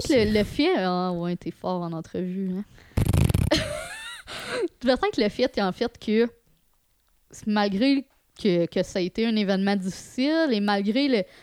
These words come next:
Speaker 2: le fait que j'ai, j-, j'ai ruminé de si j'avais été avec lui, ça serait pas arrivé, ben ça a quand même prouvé que, encore une fois, malgré que je sois tout seul, je suis capable de,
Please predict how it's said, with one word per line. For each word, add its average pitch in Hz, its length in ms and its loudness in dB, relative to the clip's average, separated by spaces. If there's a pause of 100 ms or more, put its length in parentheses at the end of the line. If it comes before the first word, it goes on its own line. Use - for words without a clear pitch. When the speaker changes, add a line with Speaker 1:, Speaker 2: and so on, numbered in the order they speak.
(140)
Speaker 2:
le 196 160 4
fait 254 420 0 (100)
que 214 180 2
j'ai, 196 560 0
j-, 202 260 -8
j'ai 202 240 0
ruminé 196 760 0
de 185 420 0 (440)
si - 260 -4
j'avais 202 260 4
été 214 140 0
avec 202 280 0
lui, 220 300 2
ça 202 180 -2
serait 190 220 -2
pas 202 140 -2
arrivé, 196 500 0 (400)
ben 190 160 0
ça 208 160 2
a 190 40 2
quand 220 160 2
même 269 220 2
prouvé 233 720 2
que, 233 380 0 (560)
encore 240 360 0
une 208 140 2
fois, 240 360 2
malgré 202 560 0
que - 60 -12
je - 60 -12
sois 202 200 0
tout - 100 -18
seul, 262 340 2
je 254 80 -4
suis - 60 -12
capable 220 400 -2
de, 185 220 2